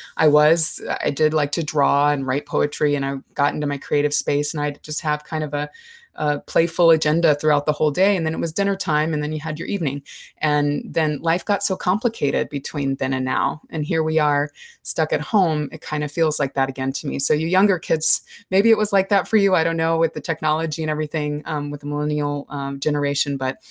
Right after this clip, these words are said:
um, for us, it was very much, you know, you just created your day. And I'm seeing that again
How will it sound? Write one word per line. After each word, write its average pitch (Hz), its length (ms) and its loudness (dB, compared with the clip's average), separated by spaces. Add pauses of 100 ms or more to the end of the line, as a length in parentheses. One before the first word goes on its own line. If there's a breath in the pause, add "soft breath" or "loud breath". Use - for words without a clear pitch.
(340 loud breath)
um, 143 220 0
for - 180 -2
us, 160 240 2
it - 80 -6
was 147 200 -2
very 151 240 0
much, 147 420 -2
you 160 80 -6
know, 147 160 0
you 147 180 -6
just 147 260 -6
created 156 520 0
your 151 100 -2
day. 143 460 0 (460 loud breath)
And 143 220 0
I'm 147 160 -2
seeing 165 300 0
that 147 340 0
again 143 560 0